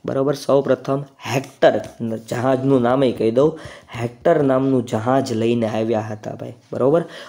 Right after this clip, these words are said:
અંગ્રેજો સૌપ્રથમ ભારતના કયા બંદરે આવ્યા? તો સુરતે બંદર આવ-, સુરત બંદરે આવ્યા ભાઈ. સુરત તું સોનાની મૂરત, આ સુરત બંદરે આવ્યા અને સોળસો આઠમાં આવ્યા. અને મિત્રો યાદ રાખજો, યાદ રાખજો,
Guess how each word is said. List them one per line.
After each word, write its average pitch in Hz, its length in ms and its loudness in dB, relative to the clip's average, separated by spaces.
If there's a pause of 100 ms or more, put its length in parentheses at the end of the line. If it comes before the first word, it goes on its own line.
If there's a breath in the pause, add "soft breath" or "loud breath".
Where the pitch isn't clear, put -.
(100)
અંગ્રેજો 117 520 0
સૌપ્રથમ 117 680 -4
ભારતના 120 760 -4
કયા 127 160 2
બંદરે 131 420 4
આવ્યા? 135 400 4 (320 loud breath)
તો 135 80 0
સુરતે 160 640 4
બંદર 120 420 2
આવ-, 110 220 0
સુરત 143 220 4
બંદરે 120 460 2
આવ્યા 110 200 0
ભાઈ. 104 180 -12 (480 soft breath)
સુરત 143 380 2
તું 139 280 -2
સોનાની 120 720 0
મૂરત, 117 400 2
આ 107 80 4
સુરત 127 300 0
બંદરે 131 400 4
આવ્યા 151 400 4 (300 loud breath)
અને 123 140 0
સોળસો 135 480 2
આઠમાં 127 500 2
આવ્યા. 147 360 2 (220 loud breath)
અને 120 120 -2
મિત્રો 131 440 2
યાદ 123 400 2
રાખજો, 107 480 -4
યાદ 117 380 0
રાખજો, 110 520 -6